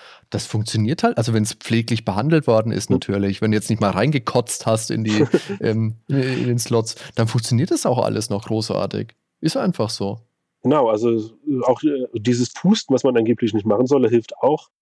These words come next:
Speaker 2: N E S, das Einzige, was beim N E S als Teil halt kaputt gegangen sind, die Pins. Kann man
Speaker 1: Ja.
Speaker 2: nachbiegen, Ersatzteile
Speaker 1: Genau.
Speaker 2: kann man dafür kaufen, aber das Zeug wird in vierzig Jahren noch funktionieren, wenn's gepflegt ist. Es ist wie
Speaker 1: Ja.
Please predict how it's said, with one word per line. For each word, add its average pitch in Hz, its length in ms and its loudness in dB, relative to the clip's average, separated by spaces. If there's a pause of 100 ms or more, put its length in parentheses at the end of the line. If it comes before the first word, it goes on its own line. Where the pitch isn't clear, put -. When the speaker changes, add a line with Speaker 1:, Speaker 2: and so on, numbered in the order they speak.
Speaker 2:
N 120 160 2
E 123 60 4
S, 135 240 2
das 135 120 -2
Einzige, 120 240 4
was 135 80 4
beim 127 140 4
N 117 140 2
E 120 100 4
S 139 160 0
als - 320 0
Teil 120 420 2
halt 117 140 -2
kaputt - 300 -2
gegangen 113 260 4
sind, 110 160 0
die 110 60 0
Pins. 156 520 0 (460)
Kann - 160 0
man 110 140 4
Speaker 1:
Ja. 110 80 0
Speaker 2:
nachbiegen, 147 400 2
Ersatzteile 127 520 2
Speaker 1:
Genau. 117 80 0
Speaker 2:
kann 117 140 -4
man 110 120 2
dafür 107 200 -4
kaufen, 120 440 0
aber 117 160 4
das 120 140 -6
Zeug 123 280 2
wird - 220 0 (440)
in 127 120 0
vierzig - 360 0
Jahren 151 200 2
noch 135 100 2
funktionieren, 104 420 0
wenn's - 160 -2
gepflegt - 340 -4
ist. 95 80 -8
Es 110 240 -4
ist 107 60 -6
wie 110 160 -2
Speaker 1:
Ja. 165 160 0